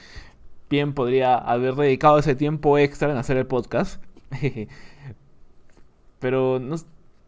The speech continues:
no sé, o sea, es como que en ese momento fue un mo-, fue un momento muy, no sé, complicado, es-, de entre decidir el camino hacia donde debí-, quería seguir avanzando y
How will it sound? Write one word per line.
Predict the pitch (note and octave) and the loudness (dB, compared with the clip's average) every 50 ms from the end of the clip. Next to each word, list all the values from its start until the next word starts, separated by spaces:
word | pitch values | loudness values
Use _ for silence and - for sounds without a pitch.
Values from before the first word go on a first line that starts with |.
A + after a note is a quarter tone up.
| _ - | _ -14
no | - C#3 D3+ F3 | -10 -4 -4 -2
sé, | E3+ F#3 E3+ E3+ D#3 | 2 4 4 6 6
o | C3 | 4
sea, | C#3 C#3 | 2 0
es | C3 | -4
como | - D#3 C#3+ C3+ | -2 -2 -2 -2
que | B2 | -2
en | B2 C3+ | -2 -2
ese | C3+ F#3 E3 | -2 -2 -2
momento | D3+ C#3+ C#3+ C#3+ C#3+ C#3 D3 C#3+ C#3+ C#3+ - - - - - - - _ - - - _ _ _ _ - _ _ - - B2+ | -2 -2 -2 -4 -2 0 0 0 0 -2 -6 -14 -20 -20 -20 -20 -20 _ -20 -20 -20 _ _ _ _ -20 _ _ -20 -10 -2
fue | D3+ F#3 | 0 0
un | G3 G3+ | 2 2
mo-, | G3 F3+ D#3 D#3 D#3 | 0 0 0 -2 -4
fue | - - F#3+ | -2 -2 -2
un | G3 | -2
momento | F#3+ E3 D#3+ D#3+ D#3 E3 D#3 D3 D#3 - - - - | -2 -2 -4 -4 0 0 0 0 0 -6 -16 -18 -16
muy, | B2+ - G2+ B2 C3 C3+ C#3 C#3 C3+ C3+ | -14 -12 -8 -4 -2 0 2 2 0 0
no | B2+ C#3 C3 | -2 -4 -4
sé, | C3 C#3 B2+ A#2+ A#2 A#2 - - - - - - - | -2 0 0 0 -2 -4 -8 -14 -20 -20 -20 -20 -12
complicado, | - B2+ A#2+ A#2 - B2 A#2 A#2 - C#3 C3 B2+ B2 A#2+ A#2 A#2+ B2 - - - - | -10 -8 -8 -6 -6 -6 -8 -2 2 4 4 6 6 4 2 0 -4 -8 -16 -16 -14
es-, | - A#2 A2+ - - - - - | -12 -10 -10 -12 -14 -20 -20 -16
de | B2 A#2 A2+ | -12 -10 -8
entre | A2+ A2 A#2 A2 A2 G#2+ A2+ A2+ - - _ _ _ _ - - _ _ - _ _ - | -6 -6 -4 -4 -2 -4 -4 -6 -10 -18 _ _ _ _ -20 -20 _ _ -20 _ _ -6
decidir | C3 C3+ C3+ - C#3+ B2 A#2+ B2 B2 A#2+ B2+ - - - - - - - | -4 -4 -4 -2 -2 0 2 2 2 0 -2 -6 -12 -20 -20 -20 -20 -10
el | - A#2+ A#2+ A2+ A2 - - - - _ - - - | -6 -4 -4 -4 -4 -8 -16 -20 -20 _ -20 -20 -8
camino | - C3 B2 C3 C#3+ C#3+ C#3 C#3 | -4 -4 -2 -2 -2 -2 -2 -2
hacia | C3+ - - B2 | -4 -4 -4 -2
donde | A#2 B2 B2 B2+ B2 B2 A#2+ A#2+ B2+ C3 - - - - _ C3 C#3 | 0 0 -2 0 -2 -2 -2 -2 -4 -8 -12 -18 -20 -20 _ -10 -8
debí-, | C3 A#2 A2+ A#2+ A2+ A#2 | -6 -4 -4 -4 -6 -4
quería | - C3 A#2+ A#2+ B2 B2 B2 | -4 -4 -2 0 -2 -2 -2
seguir | - C#3 A#2+ B2 | -4 -4 -2 0
avanzando | B2+ A#2 G#2+ G#2+ G#2 G#2+ - B2+ A#2+ A2+ A2+ A2 G#2+ A2 A#2+ A2+ | 0 -2 -2 -4 -6 -4 -4 -4 -4 -2 -4 -4 -4 -2 -2 -2
y | G#2 G2+ G2 G2+ G2+ | -4 -4 -4 -6 -10